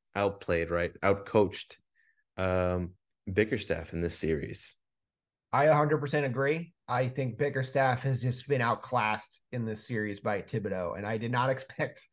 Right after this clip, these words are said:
Speaker 2: that to really be a situation with, uh, too many coaches in this league, but it's happening. Um, I think Thibodeau's played really well.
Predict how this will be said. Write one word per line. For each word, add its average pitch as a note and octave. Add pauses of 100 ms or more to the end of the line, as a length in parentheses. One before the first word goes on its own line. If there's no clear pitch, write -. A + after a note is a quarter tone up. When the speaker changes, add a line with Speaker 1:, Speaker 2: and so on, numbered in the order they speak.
(300)
Speaker 2:
that D#3
to D3
really C#3
be B2+
a A#2+
situation C3
with, B2
uh, A2+ (140)
too -
many C3
coaches B2+
in B2+
this A#2+
league, A#2+
but A#2+
it's A#2
happening. A#2+ (380)
Um, C3 (300)
I F3
think G3
Thibodeau's F#3
played D3+ (500)
really D3
well. D3